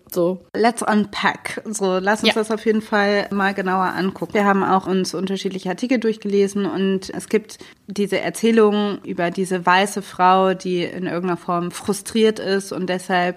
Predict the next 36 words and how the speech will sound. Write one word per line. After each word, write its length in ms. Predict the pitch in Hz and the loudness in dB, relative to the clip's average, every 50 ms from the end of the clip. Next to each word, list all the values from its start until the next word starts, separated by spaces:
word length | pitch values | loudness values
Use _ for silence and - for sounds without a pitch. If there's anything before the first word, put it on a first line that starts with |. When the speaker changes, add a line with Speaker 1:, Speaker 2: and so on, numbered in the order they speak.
| - _ | -6 _
Speaker 2:
gemein 640 | 214 190 208 190 185 185 180 185 190 190 196 196 | 0 2 4 6 6 6 6 6 6 4 4 2
oder 180 | 180 180 185 - | 2 2 2 2
unterdrückend 680 | - 190 - 190 - - 208 196 - 190 - - - | 2 0 -2 -2 -2 -2 -4 -2 -2 -4 -4 -2 0
handelt. 520 | 196 202 226 220 208 202 214 214 - - 208 | 2 2 2 4 4 2 2 2 0 -4 -4
Die 80 | 196 | -2
gibt 160 | - 196 202 | -2 0 0
es 140 | 208 202 - | -2 -2 0
natürlich 280 | 196 185 - 202 196 196 | -2 -2 0 0 -2 0
in 80 | 196 | -2
der 80 | 196 190 | -2 -4
Popkultur 800 | 185 - 202 202 - 202 190 190 - - 208 196 190 190 175 - | -2 -4 -6 -2 -2 -2 -2 -2 -4 -4 -2 0 0 0 0 -2
oder 140 | - 170 | -4 -4
in 120 | 170 170 185 | -2 0 0
der 80 | 190 | -2
filmischen 400 | 185 - 202 202 220 214 214 - | 2 2 4 4 4 4 2 -2
Erzählung 540 | 165 175 180 - - 190 180 185 185 185 175 - - - - - - - | -2 -4 -4 -4 -6 -6 -4 -2 -4 -6 -6 -8 -14 -20 -20 -20 -20 -4
auch 280 | - - 175 190 196 190 | 2 4 4 4 4 2
schon 340 | - - - 180 175 180 170 | -2 -2 -2 0 0 0 0
länger, 300 | 175 180 190 180 170 165 | 0 0 0 0 0 0
als 160 | 165 165 - | -2 -4 -6
das 180 | - 170 - - | -10 -10 -10 -8
Karen-Meme 800 | - 180 180 180 180 175 170 170 165 170 170 170 165 165 165 165 - _ _ _ _ _ | -2 0 0 0 0 0 -2 0 0 0 0 0 -2 -4 -6 -10 -18 _ _ _ _ _
existiert. 640 | - 175 170 - - - 165 - - - 220 208 233 | -10 -8 -8 -6 -6 -6 -6 -6 -4 0 2 4 6
Speaker 1:
Ja. 340 | 277 320 330 320 - - - - - - - - - | 6 4 4 0 -4 -14 -20 -20 -20 -20 -20 -16 -6
Speaker 2:
Ich 280 | - 202 - - - - | -6 -6 -6 -4 -4 -2
habe 220 | 190 214 190 113 | 0 2 2 2
auch 80 | 202 190 | 2 2
das 200 | - 202 190 - | 0 -4 -4 -2
Gefühl, 280 | - 202 - 214 202 185 | -6 -4 0 0 0 0
dass 180 | 190 180 - - _ _ _ _ _ _ _ - | 0 -4 -4 -10 _ _ _ _ _ _ _ -4
diese 580 | 214 202 185 - 196 180 180 185 180 - - - | -4 -4 -2 -2 -2 0 2 2 2 0 0 2
Art 280 | 208 202 196 196 196 | 4 4 4 4 2
von 420 | - - - - - - 180 175 180 | -4 -14 -18 -10 -6 -4 -2 0 0
Machtausübung 1040 | 185 196 214 226 - - - - 190 196 196 - - 214 208 196 202 196 190 190 | 4 4 4 2 2 -4 -4 -4 -2 -2 -4 -4 -4 -4 -2 -2 -2 -2 -2 -2
und 180 | 180 180 175 165 | -2 -2 -2 -2
Machtausnutzung, 840 | 180 175 170 - - 175 - - 185 180 180 - - 180 175 180 175 | -2 -2 -2 -4 -8 -8 -4 -4 -4 -4 -4 -6 -4 -4 -2 -4 -4